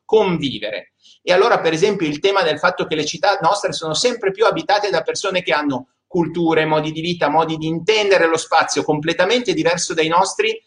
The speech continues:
beh, ci sfida molto, ci sfida molto. E qui la capacità di accoglienza della città europea è veramente sfidata, perché la città europea ha in sé il D N A per fare questa cosa, perché lo ha sempre fatto, lo ha sempre fatto, la città europea è stata in grado di accogliere i diversi.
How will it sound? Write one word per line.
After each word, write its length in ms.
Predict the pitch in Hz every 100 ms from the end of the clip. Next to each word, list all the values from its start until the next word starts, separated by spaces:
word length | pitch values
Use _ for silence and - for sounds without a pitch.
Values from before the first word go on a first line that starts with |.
| _
beh, 200 | - 196
ci 160 | 196 190
sfida 340 | - 202 175
molto, 480 | 135 135 - - - -
ci 140 | 185
sfida 320 | 170 202 202
molto. 460 | 147 147 - - - - - - -
E 140 | -
qui 260 | - 269 208
la 180 | 170
capacità 640 | - 196 208 208 - 269 247
di 80 |
accoglienza 800 | 220 - - 226 220 262 262 254
della 220 | 190 170 170
città 260 | 196 208
europea 560 | 220 214 214 240 240 -
è 80 | 170
veramente 580 | 180 185 214 254 247
sfidata, 600 | 196 - 151 98 - - -
perché 240 | 143 180
la 100 | 175
città 220 | 180 196
europea 440 | 233 214 233 226 226
ha 40 |
in 140 | 214
sé 180 | 175 180
il 140 | 151 147
D 120 | 147
N 160 | 143 143
A 140 | 139
per 160 | 131 120
fare 160 | 127 123
questa 260 | - 107
cosa, 320 | - 87 - - _ _
perché 220 | 262 269
lo 80 | 285
ha 60 | -
sempre 340 | 415 - 196
fatto, 480 | 151 151 - 90 - _ _ _ -
lo 140 | 196
ha 60 | 196
sempre 420 | 269 311 196 151
fatto, 340 | 185 202 156
la 80 | 147
città 240 | 147 160
europea 260 | 180 180 196
è 40 |
stata 220 | - 165 165
in 100 | 156
grado 220 | 190 170
di 120 | 156
accogliere 580 | 135 - 180 156 139 127
i 80 | 127
diversi. 600 | 120 110 - - -